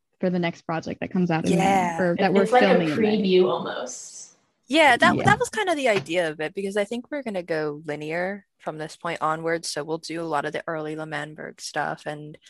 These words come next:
Speaker 2: the early days when it was just the Dream Team as well. And then later we're gonna get into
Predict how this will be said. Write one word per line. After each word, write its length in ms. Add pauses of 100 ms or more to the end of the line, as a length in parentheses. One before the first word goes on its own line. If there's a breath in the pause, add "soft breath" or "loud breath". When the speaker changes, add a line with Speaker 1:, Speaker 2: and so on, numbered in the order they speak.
(360 soft breath)
Speaker 2:
the 120
early 300
days 300
when 80
it 60
was 160
just 300
the 60
Dream 380
Team 280
as 200
well. 320
And 120
then 300 (320)
later 340
we're 100
gonna 160
get 200
into 720